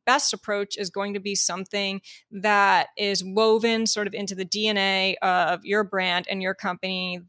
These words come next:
that fits for you. So for example, when I did that webinar, uh, criminal justice reform and sort of the, the link between some of that and what's going on right now for my brand and for me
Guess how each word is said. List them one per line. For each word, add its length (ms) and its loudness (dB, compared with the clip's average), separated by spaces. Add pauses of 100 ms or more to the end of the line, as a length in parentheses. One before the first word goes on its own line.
(100)
that 300 2
fits 320 0
for 100 -4
you. 140 -2
So 160 2
for 160 0
example, 420 -2
when 120 -6
I 120 2
did 180 0
that 200 0
webinar, 540 2 (420)
uh, 160 4
criminal 400 2
justice 460 2
reform 640 0
and 260 -2
sort 160 -4
of 60 -12
the, 240 -2 (100)
the 100 0
link 380 0
between 360 -4
some 160 -4
of 80 -8
that 200 2
and 120 -6
what's 180 -2
going 300 -4
on 200 -2
right 220 2
now 380 4 (340)
for 180 -4
my 260 4
brand 380 2
and 140 -6
for 120 -4
me 440 -2